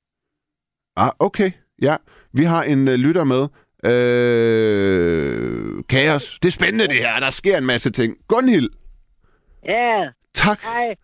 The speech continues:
Speaker 1: Tak, fordi du reddede
Speaker 2: Ja.
Speaker 1: mig.
Speaker 2: Ja.
Speaker 1: Havde du problemer med at
Speaker 2: Nok.
Speaker 1: komme igennem?
Speaker 2: Nej, overhovedet ikke.
Speaker 1: Nej, okay. Det tænkte jeg nok.
Speaker 2: Jeg røg lige igennem med det samme.
Speaker 1: Ja. Det er godt. Det er godt, så
Speaker 2: Ja.
Speaker 1: virker din telefon.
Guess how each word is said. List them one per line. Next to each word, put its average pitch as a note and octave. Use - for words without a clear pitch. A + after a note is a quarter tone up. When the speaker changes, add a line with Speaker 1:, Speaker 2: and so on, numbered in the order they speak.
Speaker 1:
Tak, -
fordi E3
du D3+
reddede C#3
Speaker 2:
Ja. E3+
Speaker 1:
mig. G2+
Speaker 2:
Ja. B3+
Speaker 1:
Havde C#3+
du A#3
problemer F3
med D#3+
at D3
Speaker 2:
Nok. -
Speaker 1:
komme C3+
igennem? A#2+
Speaker 2:
Nej, F3+
overhovedet F#3+
ikke. G3
Speaker 1:
Nej, E2+
okay. F#2
Det G#2+
tænkte G#2+
jeg G2
nok. E2+
Speaker 2:
Jeg F#2+
røg G3
lige C#4
igennem B3+
med B3+
det G3+
samme. D#3
Speaker 1:
Ja. -
Det A#2
er F3+
godt. F#3+
Det F3
er E3+
godt, E3
så F#3
Speaker 2:
Ja. E3+
Speaker 1:
virker F3
din C#3
telefon. A2+